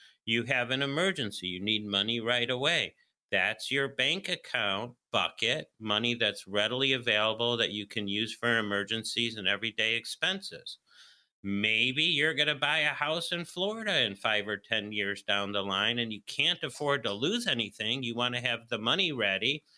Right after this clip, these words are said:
So that should be something that's guaranteed to grow and safe, yet earns a reasonable rate of return.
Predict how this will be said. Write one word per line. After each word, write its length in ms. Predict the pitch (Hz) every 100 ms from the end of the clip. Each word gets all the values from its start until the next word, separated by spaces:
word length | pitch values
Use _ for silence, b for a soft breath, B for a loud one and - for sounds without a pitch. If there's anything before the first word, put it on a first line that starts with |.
| b b
So 220 | - 117
that 260 | 104 113 156
should 200 | - 135
be 140 | 131
something 420 | 120 117 113 123 113
that's 220 | 95 -
guaranteed 720 | - 117 143 151 - 135 131
to 100 | 123
grow 420 | 107 107 107 120
and 140 | 117
safe, 440 | - - 101 120 -
yet 300 | 110 117 120 117
earns 360 | 120 123 123
a 80 | 123
reasonable 520 | 107 113 113 113 113
rate 260 | 104 110 110
of 80 | 143
return. 500 | 160 - 214 135